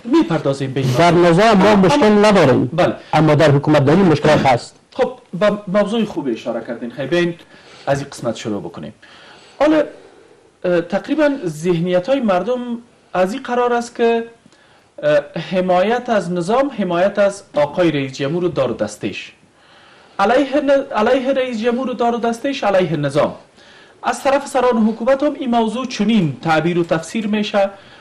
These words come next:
Speaker 1: و در ذهن مردم افغانستان هم، هم این موضوع چنین تعبیر و تفسیر می‌شه. به نظر شما واقعاً چی جریان داره یا چطور می‌تونیم این دو موضوع را از هم تفکیک کنیم؟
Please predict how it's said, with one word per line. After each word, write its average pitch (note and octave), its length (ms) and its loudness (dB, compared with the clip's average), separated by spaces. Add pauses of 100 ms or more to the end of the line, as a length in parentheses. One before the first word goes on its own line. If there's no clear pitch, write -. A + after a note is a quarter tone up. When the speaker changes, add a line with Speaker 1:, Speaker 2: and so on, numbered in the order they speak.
(100)
Speaker 1:
و G3 80 0
در G3+ 140 2
ذهن G#3 440 -4
مردم G3 320 0
افغانستان F3 680 -2
هم، G#3 100 -2
هم F#3 120 0
این F#3+ 120 -6
موضوع G3+ 460 -4 (360)
چنین G3 480 0 (140)
تعبیر C#3+ 300 0
و C#3 40 -6
تفسیر C#3 500 -4
می‌شه. G#2+ 300 -6 (720)
به A3 60 0
نظر A#3+ 380 0
شما A#3 680 2 (200)
واقعاً A3+ 440 -2 (760)
چی G3 260 -6
جریان D#3+ 600 -2
داره C#3+ 440 0
یا G#3 300 0 (240)
چطور A#3 300 -4
می‌تونیم E3+ 560 -2 (140)
این G3+ 160 -4
دو F#3 120 -2
موضوع F3 400 0
را D#3+ 60 2
از - 120 -2
هم D#3+ 180 -4
تفکیک - 440 -8
کنیم؟ - 220 -12